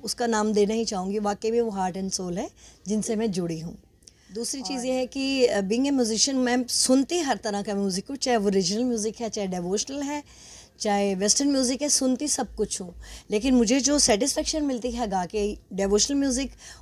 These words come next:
Speaker 1: और सबसे ज़्यादा मैं अपने टाइम में म्यूजिक टीचर रही थी, तो मुझे पैट्रियोटिक सॉन्ग बहुत पसंद है जो मैं लिखती हूँ, जिसकी मैं धुन भी बनाती हूँ। बहुत अच्छा लगता है, मुझे फील होता है।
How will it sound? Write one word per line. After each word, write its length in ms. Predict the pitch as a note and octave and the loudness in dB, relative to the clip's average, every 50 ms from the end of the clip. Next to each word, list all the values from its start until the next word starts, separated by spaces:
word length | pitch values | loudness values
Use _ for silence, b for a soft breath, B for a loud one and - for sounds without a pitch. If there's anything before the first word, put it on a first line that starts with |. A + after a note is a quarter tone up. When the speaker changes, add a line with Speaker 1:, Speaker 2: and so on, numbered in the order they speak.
| B | B
Speaker 1:
और 120 | - G3 G#3 | -6 -2 0
सबसे 300 | - A#3+ G3+ - C4 A#3+ | 0 -2 0 0 0 2
ज़्यादा 260 | G#3+ A3+ G#3+ G#3 G#3+ | 2 2 2 2 0
मैं 120 | A3 A3 | 0 0
अपने 220 | G#3+ G#3 A3 A3+ A3 | -2 -2 -2 -4 -2
टाइम 200 | G#3+ A3 G3+ G3+ | -2 -2 0 0
में 120 | G#3 G#3 | 2 2
म्यूजिक 300 | G#3+ A3 A3+ A3 B3 G#3+ - | 2 2 0 0 -2 -4 -4
टीचर 240 | A#3+ G3+ - A3+ | -4 -4 -2 -2
रही 180 | G#3 G#3+ G#3 G#3+ | 0 0 0 0
थी, 160 | G#3+ - B3+ | -2 -2 -2
तो 100 | G#3 A#3+ | -2 0
मुझे 240 | A#3 A3+ A3 G#3 C4 | 0 2 0 0 -2
पैट्रियोटिक 680 | G#3+ - A3+ G#3+ G3 F#3 A3 A#3 A3 G#3 G3+ A3+ A3 | -4 -2 -4 -4 -2 2 2 2 2 2 0 -2 -2
सॉन्ग 280 | - A#3 A3 G#3+ G3 E3 | -2 -4 -2 -4 -4 -4
बहुत 240 | E3+ G3 G3 - - | -4 -4 -6 -4 -6
पसंद 360 | G#3+ G3 - A3 G3+ G3+ G#3 | -8 -8 -6 -4 -4 0 0
है 100 | B3 B3+ B B B B B B B | -2 -2 B B B B B B B
जो 140 | E3+ F#3+ G#3 | -2 0 0
मैं 140 | G#3 G#3+ G#3+ | 2 2 4
लिखती 380 | A3 G#3+ A3 - - - B3 A#3 | 4 2 2 0 -2 -4 -4 -2
हूँ, 260 | A3+ A#3 B3 C4 B3 | -2 0 0 0 0
जिसकी 320 | G3+ G#3 G3+ - - A3 | 0 0 0 0 -2 -2
मैं 140 | G#3 G#3 G#3 | -2 -2 0
धुन 180 | F#3+ F#3+ G#3 G#3 | 0 0 0 0
भी 80 | G#3+ | 0
बनाती 420 | G#3+ G#3 G#3 G3 F#3+ F#3+ - - D4 | 0 -2 -2 -2 -2 -4 -6 -10 -10
हूँ। 160 | G3 A3+ A#3 | -8 -6 -6
बहुत 340 | G3 F#3+ F#3+ G3 G3+ - - - - | -6 -4 -2 -4 -4 -4 -8 -12 -10
अच्छा 240 | G3 F#3 - A#3 G#3+ | -8 -6 -4 -2 -2
लगता 240 | G3+ F3 - - G3 | -2 -4 -4 -6 -8
है, 60 | F#3+ | -6
मुझे 160 | F#3+ F#3 G#3 | -6 -6 -8
फील 240 | G3 - G#3+ G3+ G3 | -6 -4 -4 -4 -4
होता 260 | F#3+ F#3 - - A#3+ | -4 -8 -10 -10 -12
है। 260 | D4 F4+ - - B | -12 -12 -14 -18 B